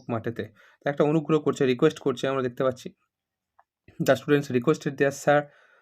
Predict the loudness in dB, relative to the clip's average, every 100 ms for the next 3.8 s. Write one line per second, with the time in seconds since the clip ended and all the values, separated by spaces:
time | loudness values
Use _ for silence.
0 | _ 0 2 2 2 2 4 2 2 -2
1 | 0 2 4 4 2 -8 -8 0 2 2
2 | -2 0 0 -2 -6 _ _ -2 -2 -4
3 | -4 -2 0 -2 0 0 0 -4